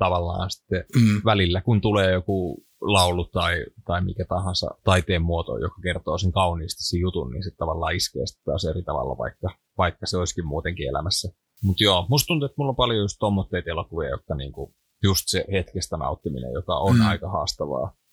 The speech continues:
Speaker 1: kiireen arjen ja, ja kaiken stressin keskellä, niin tota,
Speaker 2: Mm, niin just.
Speaker 1: se oli mun mielestä kivasti, monet puhuu niinku vanhemmuudesta niinku ruuhkavuosina, ja me just keskusteltiin kotona tästä näin just silleen,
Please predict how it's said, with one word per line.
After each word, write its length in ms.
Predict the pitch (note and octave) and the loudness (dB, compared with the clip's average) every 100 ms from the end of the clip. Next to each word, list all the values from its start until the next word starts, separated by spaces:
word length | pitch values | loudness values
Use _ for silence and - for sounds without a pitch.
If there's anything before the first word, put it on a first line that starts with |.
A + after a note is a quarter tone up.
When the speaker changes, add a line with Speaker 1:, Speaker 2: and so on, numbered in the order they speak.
| _ | _
Speaker 1:
kiireen 380 | F#2 F2+ E2+ E2+ | 0 0 -2 -2
arjen 340 | D#2+ E2 D#2 | -4 -4 -4
ja, 100 | D2+ - - | -4 -6 -6
ja 60 | |
kaiken 320 | F#2+ F2+ F2+ | -2 -2 -2
stressin 460 | - - F2+ - E2+ | -6 -4 -4 -2 -4
keskellä, 480 | - - - - A#1+ | -4 -4 -6 -8 -8
niin 120 | B1 | -10
tota, 240 | - - - _ - | -12 -10 -10 _ 4
Speaker 2:
Mm, 220 | A#2+ G#2 - | 6 6 2
niin 220 | A2 G#2 | 0 2
just. 180 | G#2 - - - | 0 -4 -12 0
Speaker 1:
se 120 | - | 4
oli 100 | F3 | 6
mun 160 | D#3 C#3 | 6 6
mielestä 180 | B2+ - | 4 2
kivasti, 360 | C3+ B2+ - - | 0 0 -2 -6
monet 240 | G#2 B2 B2 | -2 -2 -2
puhuu 260 | - G2+ G2 | -2 0 2
niinku 320 | G2 F#2+ F#2+ | 0 -2 0
vanhemmuudesta 760 | A#2 B2+ A#2 F2+ F2 E2+ - - | 2 4 4 2 0 -2 -2 0
niinku 220 | F2 F#2 | 2 4
ruuhkavuosina, 960 | F#2+ A#2 G#2 - - A1+ - G#2+ A2 A2+ _ | 4 4 2 0 -4 -2 -2 0 0 -2 _
ja 80 | F2+ | 0
me 100 | F2 | 2
just 200 | F2+ - | 0 -2
keskusteltiin 680 | F2+ - F2 - F2 F#2 F2+ | -2 -2 -4 -4 -4 -2 -2
kotona 340 | F#2 F2 E2+ | -2 -2 -4
tästä 320 | D2 - - D#2 | -4 -4 -4 -6
näin 220 | C2 C#2+ | -6 -6
just 140 | - - | -6 -6
silleen, 400 | - - A#1+ | -8 -4 -4